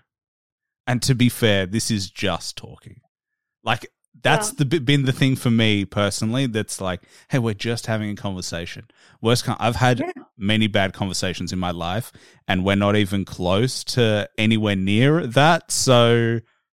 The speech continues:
Speaker 1: I think we're all good. <laughs>
Speaker 2: <laughs> When you say just talking, that for, that for people like me is like, "Oh my God,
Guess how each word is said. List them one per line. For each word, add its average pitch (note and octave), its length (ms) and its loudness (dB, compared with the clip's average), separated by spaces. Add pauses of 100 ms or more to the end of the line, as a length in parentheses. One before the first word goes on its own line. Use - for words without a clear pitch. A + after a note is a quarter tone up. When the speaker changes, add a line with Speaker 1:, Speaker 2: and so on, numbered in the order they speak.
(140)
Speaker 1:
I - 80 -12
think D3 300 0
we're D3+ 160 2
all D3 100 4
good. A#2+ 400 -4 (540)
<laughs> - 0 -
Speaker 2:
<laughs> - 1160 -4
When D4 160 6
you D4+ 120 6
say E4+ 280 2
just C4+ 320 0
talking, B3+ 480 -8
that A#3 240 -8
for, B3 240 -12 (160)
that B3 300 -8
for B3 220 -10
people A#3 340 -10
like A3 220 -10
me A3+ 360 -18
is G3+ 120 -18
like, G#3 260 -12
"Oh A3 80 -20
my G#3+ 260 -20
God, G#2+ 440 -10